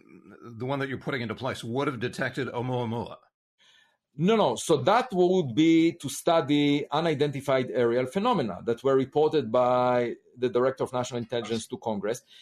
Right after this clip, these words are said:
Speaker 2: And then the second branch of the Galileo project is to design a space mission that will come, that will rendezvous with the next Oumuamua. That's
Speaker 1: Wow.
Speaker 2: much more expensive. The, the
Speaker 1: Mm.
Speaker 2: first task would cost about a hundred million dollars. The
Speaker 1: Mm.
Speaker 2: second task could cost somewhere between half and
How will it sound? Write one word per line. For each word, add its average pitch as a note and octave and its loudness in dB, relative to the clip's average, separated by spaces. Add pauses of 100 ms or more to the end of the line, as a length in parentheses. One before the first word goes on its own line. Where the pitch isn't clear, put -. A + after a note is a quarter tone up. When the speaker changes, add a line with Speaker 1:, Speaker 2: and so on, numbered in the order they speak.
(220)
Speaker 2:
And C#3+ 0
then D#3+ 2
the C#3+ 0
second C4 -2
branch D3+ 2
of C3 -4
the C#3+ -2
Galileo C#3 4
project C#3 0
is G3 -6
to D#3 -4
design C#3+ 2
a C3 -2
space - -2
mission A2+ -6
that A2+ -2
will B2+ -6
come, C#3+ -4 (240)
that B2+ -4
will C3+ 2
rendezvous D3 2
with C#3+ 0
the B2 2
next A#2+ -4
Oumuamua. G#2+ -2 (360)
That's G#3 0
Speaker 1:
Wow. G#3+ -2
Speaker 2:
much A#3+ -2
more A3+ 4
expensive. G3 0 (420)
The, D3+ 4
the D3 2
Speaker 1:
Mm. F3+ -2
Speaker 2:
first B3+ 0
task D3+ 0
would C#3+ -2
cost D#3+ 0
about C#3+ 0
a D3 -2
hundred D#3 0
million B2 0
dollars. G#2+ 0 (440)
The C#3 2
Speaker 1:
Mm. - -2
Speaker 2:
second B3+ 0
task C#3+ 0 (360)
could E3 -2
cost D#3+ -2 (180)
somewhere F3+ 0
between C#3+ -2
half D3 -2
and A#2+ -6